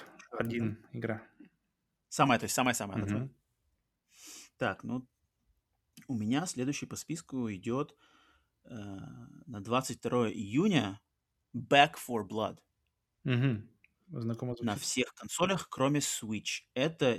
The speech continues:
Speaker 1: игра, э,
Speaker 2: Это я
Speaker 1: преемник Left four Dead.
Speaker 2: Да,
Speaker 1: По сути дела,
Speaker 2: точно.
Speaker 1: сиквел Left four Dead,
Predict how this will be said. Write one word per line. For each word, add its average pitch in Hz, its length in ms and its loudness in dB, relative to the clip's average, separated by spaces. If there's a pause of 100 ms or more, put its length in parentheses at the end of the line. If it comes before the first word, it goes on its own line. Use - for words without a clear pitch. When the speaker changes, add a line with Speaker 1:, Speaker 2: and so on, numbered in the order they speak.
Speaker 1:
игра, 151 500 0 (840)
э, 107 680 -8
Speaker 2:
Это 139 340 2
я 127 180 -2
Speaker 1:
преемник 165 600 2 (420)
Left 147 340 6
four 123 160 10
Dead. 117 160 6
Speaker 2:
Да, - 60 -12
Speaker 1:
По 113 80 -8
сути 220 180 0
дела, 147 220 6
Speaker 2:
точно. 117 260 -10
Speaker 1:
сиквел 180 720 0
Left 127 280 0 (140)
four 101 200 -4
Dead, 180 340 2